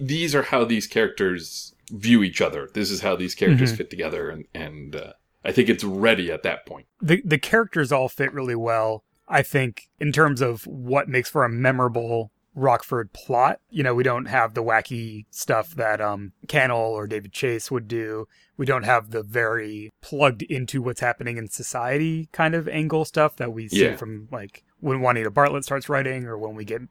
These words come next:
Speaker 2: uh, Meta Rosenberg really having her hands on it, uh, creatively at least. And also, in comparison to those, uh, those two I just mentioned, this one has most of that supporting cast,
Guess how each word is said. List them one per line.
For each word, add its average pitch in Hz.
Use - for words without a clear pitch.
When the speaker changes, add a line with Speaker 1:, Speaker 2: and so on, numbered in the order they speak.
Speaker 2:
uh, 117
Meta 110
Rosenberg 139
really 131
having 123
her 120
hands 113
on 117
it, 113
uh, 110
creatively 113
at 117
least. 117
And 156
also, 135
in 156
comparison 135
to 123
those, 120
uh, -
those 135
two 143
I 127
just 117
mentioned, 131
this 127
one 139
has 123
most 120
of 131
that 131
supporting 127
cast, 143